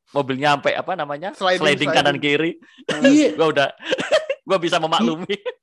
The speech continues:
Speaker 3: Udah gitu mobilnya understeer banget, buset itu understeernya. Gua sampai geleng-geleng sih, gila nih. Yang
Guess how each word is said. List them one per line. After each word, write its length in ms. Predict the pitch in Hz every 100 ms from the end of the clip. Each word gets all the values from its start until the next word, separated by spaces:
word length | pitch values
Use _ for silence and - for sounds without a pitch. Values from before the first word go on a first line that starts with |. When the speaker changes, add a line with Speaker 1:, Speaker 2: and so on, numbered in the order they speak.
| - - - -
Speaker 3:
Udah 200 | 156 156
gitu 240 | 160 170
mobilnya 460 | 165 160 151 160 160
understeer 560 | 160 156 156 - - 147
banget, 640 | 131 123 214 226 233 254
buset 320 | 165 156 220 208
itu 120 | 240
understeernya. 600 | 202 196 202 233 269 220 _ _ _ _ _ _ _
Gua 360 | 175 185 269 269
sampai 160 | 196
geleng-geleng 500 | 160 165 165 170 233
sih, 140 | 262 214
gila 300 | 180 254 247
nih. 260 | 285 277 _ _ _
Yang 420 | 170 185 185 180